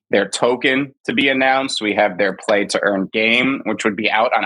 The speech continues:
I O S. I mean, these are gonna be very accessible and visible to your average person.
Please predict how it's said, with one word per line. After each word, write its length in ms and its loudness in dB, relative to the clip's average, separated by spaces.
I 220 2
O 240 2
S. 300 0
I 60 2
mean, 120 0
these 160 0
are 60 0
gonna 140 0
be 260 -2
very 280 2
accessible 680 0
and 100 -4
visible 400 2
to 60 0
your 120 2
average 480 0
person. 500 0